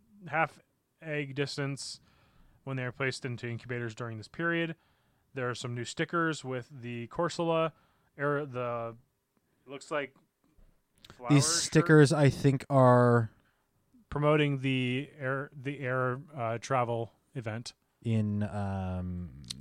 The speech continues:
Speaker 2: where is it?
Speaker 1: Wasn't it Hawaii?
Speaker 2: No.
Speaker 1: No.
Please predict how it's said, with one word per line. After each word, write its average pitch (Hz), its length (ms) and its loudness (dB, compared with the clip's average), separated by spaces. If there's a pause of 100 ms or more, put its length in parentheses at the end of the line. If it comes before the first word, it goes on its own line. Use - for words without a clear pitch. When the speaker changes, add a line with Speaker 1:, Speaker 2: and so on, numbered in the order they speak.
(1200)
Speaker 2:
where 170 240 -6
is 131 180 -8
it? - 160 -10 (1800)
Speaker 1:
Wasn't 135 200 -10
it 139 60 -10
Hawaii? 139 380 -8 (520)
Speaker 2:
No. 101 280 2 (420)
Speaker 1:
No. 101 300 -18